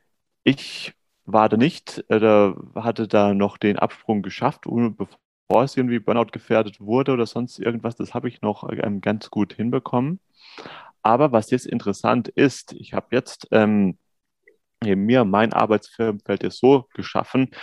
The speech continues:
dass es jetzt von außen ja keinen Druck gibt, außer den, den ich mir eben selbst mache. Ich habe jetzt meine, äh, irgendwie einen Vorgesetzten oder irgendwie blöde Arbeitskollegen gibt's jetzt bei mir nicht mehr.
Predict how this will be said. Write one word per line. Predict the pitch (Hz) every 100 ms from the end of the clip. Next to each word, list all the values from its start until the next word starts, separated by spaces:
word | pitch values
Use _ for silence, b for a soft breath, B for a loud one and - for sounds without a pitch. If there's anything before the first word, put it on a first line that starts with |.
| B _
dass | - 120
es | 113
jetzt | 104 -
von | 120
außen | - 110 131 127
ja | 104 107
keinen | - 113 113 113
Druck | - 107 - -
gibt, | 107 - -
außer | _ -
den, | 101 101 101
den | 104
ich | - 101 -
mir | 101
eben | - 95
selbst | - 95 - -
mache. | - - -
Ich | -
habe | -
jetzt | - -
meine, | 95 95 92 B B B B B B
äh, | 113 104 101 98
irgendwie | - - 104 101
einen | 101 98 104
Vorgesetzten | - 110 120 135 127 117 - 120
oder | 95
irgendwie | 101 101 101
blöde | 101 101 -
Arbeitskollegen | 107 117 - - 98 98
gibt's | 95 - -
jetzt | - -
bei | 110
mir | 107 107
nicht | 110 _
mehr. | 107 110 160